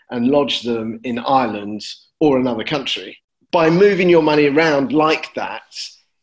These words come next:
you avoid certain tax regimes,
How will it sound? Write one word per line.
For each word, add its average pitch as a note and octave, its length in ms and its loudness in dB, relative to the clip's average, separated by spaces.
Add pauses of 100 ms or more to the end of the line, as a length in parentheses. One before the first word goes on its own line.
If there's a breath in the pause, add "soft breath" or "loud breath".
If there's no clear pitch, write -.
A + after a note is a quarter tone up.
you D3 600 -6
avoid C#3+ 640 2
certain C#3 360 0
tax - 360 -8
regimes, G#2 840 -12